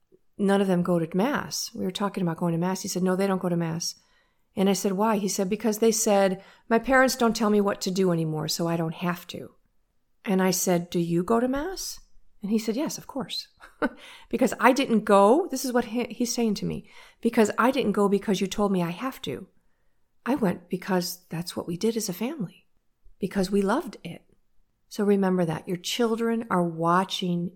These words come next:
you, and they need to see that you value this. The next point is don't expect them to do as you say in church if you haven't trained them to do as you say at home.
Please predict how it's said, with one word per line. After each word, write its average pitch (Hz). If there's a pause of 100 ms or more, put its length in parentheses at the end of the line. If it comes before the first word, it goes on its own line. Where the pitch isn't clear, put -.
you, 202 (640)
and 202
they 214
need 220
to 214
see 202
that 185
you 175
value 151
this. - (1120)
The 226
next 247
point 220
is 190
don't 220
expect 220
them 185
to 190
do 202
as 175
you 185
say 196
in 175
church - (540)
if 185
you 220
haven't 247
trained 240
them 208
to 208
do 208
as 202
you 202
say 202
at 180
home. 175